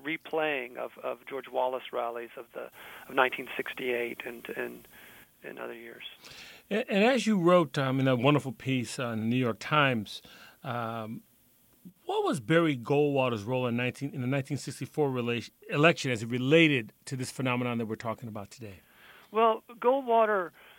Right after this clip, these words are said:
Speaker 1: uh, was, you know, the senator from Arizona who had been kind of the rising star in the Republican Party as a kind of a spokesman for kind of principled conservatism through the nineteen fifties. And Goldwater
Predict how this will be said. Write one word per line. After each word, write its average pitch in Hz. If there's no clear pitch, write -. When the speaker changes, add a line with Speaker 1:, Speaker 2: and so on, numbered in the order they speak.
Speaker 1:
uh, 175
was, 185
you 180
know, 170
the 160
senator 196
from 185
Arizona 151
who 165
had 151
been 170
kind 165
of 147
the 147
rising 151
star 143
in 139
the 131
Republican 135
Party 123
as 139
a 131
kind 135
of 123
a -
spokesman 160
for 135
kind 135
of -
principled 147
conservatism 127
through 135
the 127
nineteen 123
fifties. -
And 170
Goldwater 202